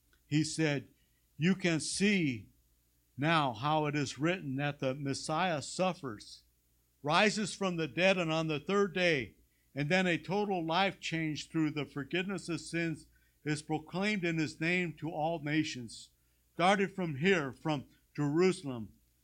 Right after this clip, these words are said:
You're the first to hear and see it. You're the witnesses. What comes next is very important. I'm sending you t-,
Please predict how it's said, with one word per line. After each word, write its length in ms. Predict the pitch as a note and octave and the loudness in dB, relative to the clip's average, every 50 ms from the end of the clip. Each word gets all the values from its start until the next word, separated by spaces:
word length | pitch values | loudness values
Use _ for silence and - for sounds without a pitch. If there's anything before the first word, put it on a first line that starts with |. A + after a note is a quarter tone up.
| _ _ _ _ _ _ _ _ - | _ _ _ _ _ _ _ _ 2
You're 180 | D#3+ F3+ G3 | 6 6 6
the 140 | G3 F3+ E3 | 6 4 2
first 400 | - - - G#3 G#3+ G#3+ G3+ - | 0 0 2 4 4 4 2 0
to 100 | - F3 | 0 0
hear 440 | D3+ D3 G3 G3+ G#3 G#3 G#3+ A3 - - _ _ _ _ | 2 4 4 4 6 4 2 0 -4 -12 _ _ _ _
and 200 | D3 C#3+ D3 C#3+ | -2 0 0 0
see 300 | - - - G#3+ G3+ E3+ | -2 -2 0 2 2 2
it. 240 | D3 B2+ A#2 - - _ _ _ _ _ _ _ _ _ _ - | 2 0 -2 -6 -12 _ _ _ _ _ _ _ _ _ _ -2
You're 240 | D3 E3 F#3+ G3+ F#3 | 2 4 4 4 2
the 100 | F#3+ F#3+ | 2 0
witnesses. 880 | G3+ G#3 A3+ A3+ A#3+ A3 F3 D3 - D3 D3 C3+ A#2+ G#2 - - F#3 - _ _ _ _ _ _ _ _ _ _ _ - | 0 0 0 0 0 -2 -2 -2 -2 -2 -2 -2 -4 -6 -10 -14 -16 -20 _ _ _ _ _ _ _ _ _ _ _ -2
What 240 | E3+ G#3 G#3+ - | 0 0 0 0
comes 320 | - F#3+ G#3+ A3+ G3 D3 D#3 | 0 2 2 2 0 -2 0
next 320 | G3 G#3+ A3 G#3 - - | 2 4 4 2 2 -2
is 140 | E3 D3 - | -6 -6 -4
very 320 | - F#3+ G3 G#3+ G#3 G3+ | -2 2 2 4 4 2
important. 640 | F#3 E3 - - F3 F#3 F3+ D#3+ D3 B2 A2+ G#2 G2+ - _ _ _ _ _ | 2 -2 -4 -4 -2 0 0 0 -2 -4 -8 -10 -12 -14 _ _ _ _ _
I'm 280 | - F3+ G3+ G3+ G3+ - | 0 2 2 2 0 -2
sending 600 | - - - - A#3 B3 B3+ B3+ B3 A#3+ A3+ G#3 | -6 -8 -4 -2 0 0 0 0 -2 -2 0 0
you 200 | G#3 G#3 G#3+ G#3 | 0 0 0 -2
t-, 180 | - - - | -4 -8 -14